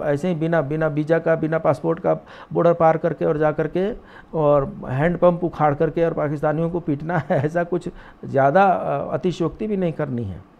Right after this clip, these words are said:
वो जो है फैंटेसी है, एक कल्पना है, वो कल्पना के सागर में हमें आनंद प्रदान करने जा रहा है डायरेक्टर। रियलिटी से उसका दूर दूर तक संबंध है कि नहीं कहना मुश्किल है।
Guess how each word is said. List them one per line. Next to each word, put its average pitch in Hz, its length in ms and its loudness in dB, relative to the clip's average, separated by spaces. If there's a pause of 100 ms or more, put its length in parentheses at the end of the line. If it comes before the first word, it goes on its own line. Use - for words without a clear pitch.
(500)
वो 151 160 2
जो 185 160 6
है 208 100 2
फैंटेसी 190 720 0
है, 113 260 -2 (280)
एक - 200 -6
कल्पना 180 540 4
है, 147 100 2
वो 101 300 -4
कल्पना 185 340 2
के 185 120 -4
सागर 170 400 2
में 208 320 -2 (400)
हमें 180 240 4
आनंद 170 440 2
प्रदान 156 360 0
करने 143 300 -2
जा 143 180 2
रहा 139 100 2
है 131 80 2
डायरेक्टर। 117 480 -2 (460)
रियलिटी 156 540 2
से 185 140 0
उसका 151 320 2
दूर 151 360 2
दूर 156 180 -2
तक - 180 -4
संबंध 143 400 -2
है 131 160 0
कि 139 140 -6
नहीं 143 140 -4
कहना 131 300 -4
मुश्किल 117 420 -8
है। 95 140 -12